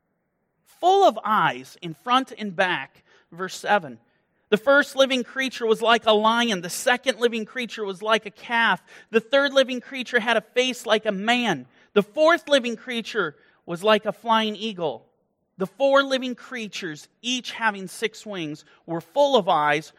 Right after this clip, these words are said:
around and within, and they do not rest day or night, saying,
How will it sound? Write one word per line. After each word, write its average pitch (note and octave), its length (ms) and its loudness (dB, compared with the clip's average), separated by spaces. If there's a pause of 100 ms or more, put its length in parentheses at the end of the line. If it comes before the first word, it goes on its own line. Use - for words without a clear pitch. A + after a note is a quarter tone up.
(140)
around A#3 440 2
and A3 120 -6
within, D#3+ 460 -6 (200)
and E3+ 140 -2
they F#3+ 80 6
do A3 240 -8
not A#3+ 260 0
rest G3+ 600 0
day F#3 360 2
or F3+ 200 -8
night, F#3+ 460 0
saying, A3+ 520 0